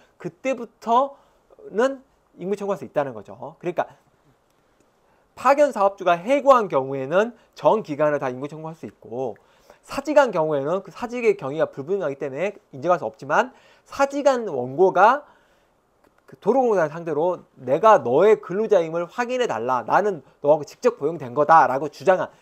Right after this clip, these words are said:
그때부터의 기간은 임금을 청구할 수 있다라는 겁니다. 이게 파견 근로자가 파견법에 의해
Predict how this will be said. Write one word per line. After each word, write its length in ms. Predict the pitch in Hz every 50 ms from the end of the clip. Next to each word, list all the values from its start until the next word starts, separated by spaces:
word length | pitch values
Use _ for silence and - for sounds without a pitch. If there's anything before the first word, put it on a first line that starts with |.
| _ _ _ _
그때부터의 920 | - 196 - _ _ 294 294 285 240 262 - - 240 220 208 220 226 220
기간은 600 | 214 - - 135 120 147 147 151 180 208 214 - -
임금을 320 | 151 131 127 147 156 147 -
청구할 240 | 165 160 170 160
수 60 | - -
있다라는 400 | - - 151 135 123 113 104 90
겁니다. 260 | 90 80 _ _ - _ _ _ _ _ _ _ _ _ _ _ _ _ _ _ _ _ _ _ _ _ _ _ _ _ _ _ _ _ _ _ _ _ -
이게 80 | 165 156 -
파견 420 | - - 269 262 277 277 254 226
근로자가 720 | - 170 170 185 175 170 151 139 117 110 110 127 131 -
파견법에 600 | - - 214 214 - 240 220 - - 185 156 165
의해 240 | 139 123 135 127 123